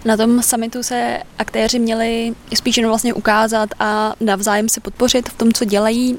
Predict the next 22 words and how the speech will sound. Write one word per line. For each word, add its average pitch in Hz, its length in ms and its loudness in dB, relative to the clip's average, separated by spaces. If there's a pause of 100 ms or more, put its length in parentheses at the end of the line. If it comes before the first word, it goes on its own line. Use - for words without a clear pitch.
(120)
ale 208 340 0
cílem 214 380 0
nebylo 190 380 -2
dojednat 190 340 -2
nějaké 196 520 -2
další 202 380 -2
kroky. 190 340 -8 (300)
Nicméně 208 800 0 (520)
je - 140 2
evidentní, 202 680 0
že - 220 4
to - 120 0
tě-, - 160 -2
téma 196 280 -2
těch 202 200 -8
financí 196 440 -4
je 196 160 -2
opravdu 196 400 -4
důležité 208 640 -2 (460)
a 196 300 4
víme, 196 380 2
že 190 420 0